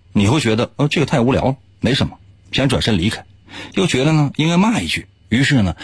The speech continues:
留言骂一句，转身走了。但是你有没有想过，你有没有认真去研究这件事情？你有没有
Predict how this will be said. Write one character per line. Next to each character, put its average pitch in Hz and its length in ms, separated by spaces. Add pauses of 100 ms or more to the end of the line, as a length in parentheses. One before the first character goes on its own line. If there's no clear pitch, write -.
(160)
留 117 180
言 117 160
骂 127 240
一 80 60
句， - 240
转 78 180
身 82 160
走 80 120
了。 - 180 (580)
但 123 200
是 - 160 (380)
你 110 100
有 131 100
没 110 80
有 120 100
想 - 260
过， - 220 (1080)
你 147 320
有 76 220
没 82 180
有 87 180
认 104 240
真 104 200
去 92 140
研 78 300
究 104 180
这 87 160
件 76 180
事 - 140
情？ - 180 (560)
你 233 280
有 80 240
没 135 160
有 - 260